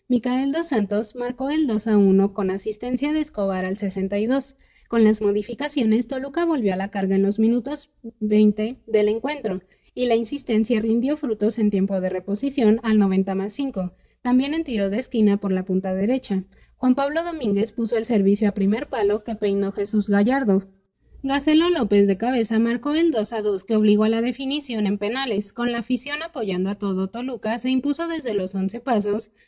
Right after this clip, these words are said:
tras la tajada de Volpi a tiro de Lauren Zenali en el cuarto tiro. Marcaron por Dinamo Dorsey, Colwais, B. Ferreira y Eric Siavenchko. Por Toluca tiraron y marcaron Thiago Volpi, Robert Morales, Paulino, Jesús Gallardo y Edgar Iván Gacelo López.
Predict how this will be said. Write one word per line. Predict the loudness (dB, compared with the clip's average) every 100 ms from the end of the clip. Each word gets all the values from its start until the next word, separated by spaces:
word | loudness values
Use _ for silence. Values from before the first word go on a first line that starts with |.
| _
tras | 0 0
la | 0
tajada | -4 -4 -2 -2 0
de | 0
Volpi | 0 0 2
a | 0 2
tiro | 2 4
de | 2
Lauren | 2 2 0 -2
Zenali | -4 -4 -2 -2 -2
en | -4
el | -2 -2
cuarto | -4 -4 -6
tiro. | -2 0 0 -4 -20 _ _
Marcaron | -6 -2 2 4
por | 2 -2
Dinamo | 0 0 -2 -2
Dorsey, | -4 -4 -4 -4 _
Colwais, | -8 -2 -2 -2 -4 -6 _ _
B. | -4 -2
Ferreira | -2 -4 0 0 0 -4
y | -4 2
Eric | 2 2
Siavenchko. | 0 -2 -2 -2 -4 -4 -8 _ -20 -20 -20 _
Por | 0 0
Toluca | 4 4 4 -2
tiraron | 0 0 4 4
y | 4
marcaron | 2 0 2 2 2
Thiago | 2 2 2
Volpi, | 0 2 0
Robert | 2 0 2
Morales, | 0 0 0 0 -2 -4
Paulino, | 0 4 4 4 2 -2
Jesús | -4 -4 -4 0
Gallardo | 2 2 2 2
y | 4
Edgar | 2 2 4
Iván | 4 2 0
Gacelo | -2 -2 -2 0
López. | -2 -2 -4 -6 -8